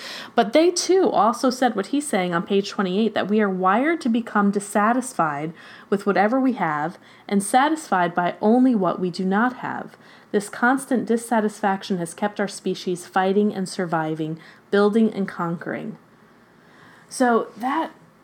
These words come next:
I don't know, I guess when you just put it that way, that made a lot of sense to me of why we're wired to become dissatisfied. He further goes on to say that pain is useful.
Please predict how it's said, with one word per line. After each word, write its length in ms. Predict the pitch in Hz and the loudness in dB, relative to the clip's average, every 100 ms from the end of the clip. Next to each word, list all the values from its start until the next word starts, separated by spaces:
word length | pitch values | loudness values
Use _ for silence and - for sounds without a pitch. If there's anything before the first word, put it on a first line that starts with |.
| _ | _
I 120 | - | -6
don't 140 | 262 277 | -2 0
know, 140 | 285 | 2
I 80 | 196 | 2
guess 200 | 208 - | 2 0
when 100 | 233 | 2
you 80 | 208 | 2
just 180 | 202 - | 0 -6
put 140 | - | -8
it 100 | 294 | -8
that 180 | 190 - | -6 -10
way, 120 | 170 | -8
that 180 | 170 175 | -6 -4
made 320 | 202 202 214 | -2 0 0
a 60 | 233 | 0
lot 240 | 214 185 | 2 0
of 80 | 196 | 0
sense 280 | - 320 415 | 0 0 -2
to 100 | - | -2
me 100 | 170 | 0
of 160 | 170 170 | 0 0
why 240 | 170 180 | 2 2
we're 160 | 214 196 | 2 0
wired 400 | 170 170 165 165 | -2 -4 -6 -8
to 80 | |
become 540 | - 180 - 175 165 165 | -10 -12 -6 -6 -6 -8
dissatisfied. 1000 | - 180 - 220 269 262 - 143 - - - - - - | -10 -10 -6 -4 -4 -6 -8 -6 -8 -14 -20 -20 -20 -14
He 100 | - | -4
further 320 | 269 339 359 370 | 0 2 4 4
goes 220 | 285 277 | 4 4
on 160 | 269 | 4
to 60 | 262 | 2
say 180 | 254 285 | 2 0
that 180 | 247 226 | 0 -2
pain 300 | 269 277 294 | -2 2 2
is 180 | 277 | 4
useful. 840 | 233 220 302 320 - 247 147 139 | 4 6 6 2 -2 0 0 -4